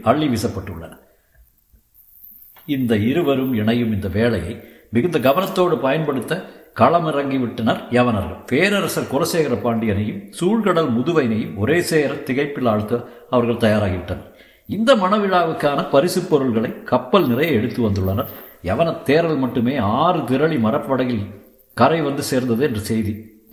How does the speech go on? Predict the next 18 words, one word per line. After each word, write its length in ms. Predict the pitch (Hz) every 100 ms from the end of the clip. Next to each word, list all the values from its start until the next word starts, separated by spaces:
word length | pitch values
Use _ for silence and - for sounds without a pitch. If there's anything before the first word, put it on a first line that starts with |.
| -
இந்த 300 | 107 107 104
திருமணத்தின் 460 | 101 143 156 151 127
வழியாக 380 | 113 117 120 180 247 - - - _ _ -
யவனர்களுக்கு 720 | 90 127 202 214 170 156 226
ஒரு 140 | 185
செய்தி 300 | - 156 156
தெளிவாக 420 | 131 135 143 131 -
சொல்லப்பட்டு 460 | 135 143 135 113
விட்டது. 280 | 101 - 92 - - - _ _ _ _ _ _ _ _ _ -
அவர்களும் 460 | 131 151 151 156
அதை 160 | 143 117
புரிந்து 280 | 113 143 131
கொண்டார்கள். 440 | 110 92 85 113 - - _ _
இனி, 280 | 95 127 156 113 104 - - _ _ _ _ _ _ _ _
இனி 160 | 139 170 131
யவன 260 | 151 220
அரசர்கள் 500 | 202 170 - 143 165
இந்த 240 | 165 143